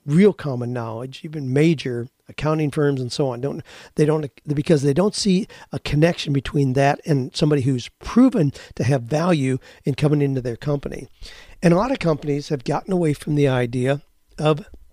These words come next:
requiring a resume. So you have to have other things that you show somebody that give credibility to what it is that you want to do. This is one of those situations where they can't just look at your job history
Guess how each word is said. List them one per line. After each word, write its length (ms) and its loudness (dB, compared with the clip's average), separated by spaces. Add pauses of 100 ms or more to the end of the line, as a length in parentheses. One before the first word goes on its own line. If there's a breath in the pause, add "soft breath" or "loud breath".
(440)
requiring 600 0
a 60 -2
resume. 800 0 (380 soft breath)
So 180 2
you 180 4
have 120 -2
to 80 -2
have 200 -2
other 300 0
things 360 -2
that 140 -14
you 200 -4
show 380 -2
somebody 800 -8 (1200)
that 400 0 (360)
give 260 4
credibility 760 -2 (180 soft breath)
to 80 -2
what 140 4
it 140 0
is 140 0
that 200 -10
you 80 0
want 160 -4
to 60 -6
do. 240 -4
This 200 -4
is 160 -4
one 140 -2
of 60 -8
those 160 -4
situations 840 -6 (440 loud breath)
where 120 0
they 100 0
can't 220 2
just 140 -4
look 180 -4
at 100 -6
your 100 -6
job 340 -2
history 580 -4